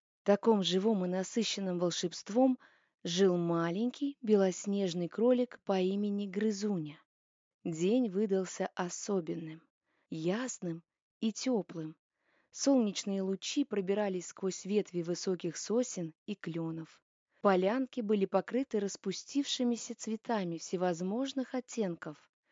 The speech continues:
Яркие ромашки соседствовали с синими колокольчиками, жёлтые одуванчики танцевали в такт лёгкому ветерку, а благоухающие ландыши источали сладкий аромат свежей зелени.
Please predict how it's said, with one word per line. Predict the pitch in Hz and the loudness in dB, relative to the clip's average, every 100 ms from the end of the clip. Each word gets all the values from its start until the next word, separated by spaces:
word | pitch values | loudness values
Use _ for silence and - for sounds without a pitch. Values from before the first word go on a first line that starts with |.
| _ | _
Яркие | - 185 175 170 180 | 0 4 4 2 2
ромашки | 175 175 185 247 - - | 4 4 2 -4 -6 -10
соседствовали | 170 180 - 214 - - 185 185 185 | -6 -4 -2 -2 -2 -4 -2 0 -2
с | - | -4
синими | - 247 208 175 | 0 0 0 -2
колокольчиками, | - 170 165 - 233 214 202 - 190 185 - _ - - _ | -2 0 0 2 0 0 -6 -4 -4 -6 -10 _ -20 -20 _
жёлтые | 190 269 302 196 | 2 4 4 0
одуванчики | 185 190 226 277 240 - | 0 0 0 0 -2 -6
танцевали | 196 190 185 220 247 262 | -6 -6 -4 -4 0 0
в | 214 | -2
такт | - 277 294 - | -4 -6 -6 -6
лёгкому | 202 254 294 - 247 247 | -2 0 -2 -6 -4 -2
ветерку, | 220 - 202 - 311 311 - - - - - | -4 -6 -6 -2 -2 -2 -6 -20 -20 -20 0
а | 214 | 0
благоухающие | 202 226 208 254 - 254 214 185 - 196 | 4 2 2 -2 0 0 0 0 -2 -2
ландыши | 208 277 262 208 - 208 | 0 2 2 0 -4 -6
источали | - 185 - 190 - 269 240 | -8 -8 -4 -4 -2 -2 -2
сладкий | 226 - 196 269 - 254 | -4 -4 -2 -4 -4 -2
аромат | 247 233 226 247 262 | 0 0 -2 -4 -6
свежей | - - 180 196 190 | -12 -6 -2 -2 -4
зелени. | 185 165 170 160 156 156 | -6 -4 -4 -4 -8 -12